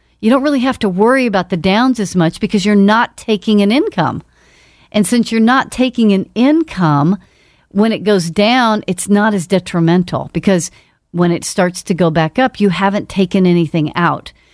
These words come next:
Well, let me tell you something. In the class, we're gonna explain to you the numbers on dollar cost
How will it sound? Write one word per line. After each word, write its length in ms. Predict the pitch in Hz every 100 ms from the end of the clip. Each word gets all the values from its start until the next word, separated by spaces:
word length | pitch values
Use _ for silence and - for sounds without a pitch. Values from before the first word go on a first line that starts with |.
| _ _ -
Well, 140 | 165
let 340 | 165 190 214
me 200 | 226 226
tell 360 | - - 220 226
you 160 | 202 170
something. 400 | - 147 151 156
In 100 | 160
the 60 |
class, 460 | 160 233 247 247 -
we're 80 | 190
gonna 200 | 190 175
explain 520 | - - 190 220 220
to 140 | -
you 280 | 175 165 156 - - _
the 160 | 165 180
numbers 800 | 180 214 311 226 170 156 165 - - _ _ -
on 380 | 190 190 185 147
dollar 480 | 196 208 233 240
cost 640 | 220 - 208 196 196 190